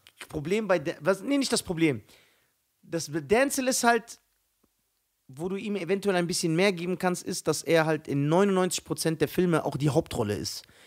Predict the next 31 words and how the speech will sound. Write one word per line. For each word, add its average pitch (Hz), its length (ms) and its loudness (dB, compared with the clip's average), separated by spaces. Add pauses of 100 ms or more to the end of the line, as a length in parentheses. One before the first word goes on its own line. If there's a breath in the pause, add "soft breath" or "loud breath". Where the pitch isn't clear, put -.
(220 soft breath)
Samuel 170 320 -2
Jackson 170 260 0
ist 139 120 -2
sehr 175 180 6
oft - 180 -4
der 156 80 4
Nebendarsteller. 139 880 0 (500)
Sehr 143 280 -4
oft. - 320 -12 (720 soft breath)
Und, 147 520 -10
äh, 131 840 -4
Denzel 156 320 -2
Washington 170 300 -4
ist, 175 280 -6
äh, 147 280 -6
immer 175 180 2
die 147 140 0
Hauptrolle. 139 600 0 (680 loud breath)
Deswegen 143 260 -6
kann 143 120 -4
man 139 100 -2
sagen, 131 240 -2
okay, 117 260 -6
und 147 200 -4
Sa-, - 220 -2
Denzel 147 400 0
Washington 156 320 -2
ist 143 120 -6
halt 135 180 -4
wie 131 120 -6
DiCaprio. 139 840 -4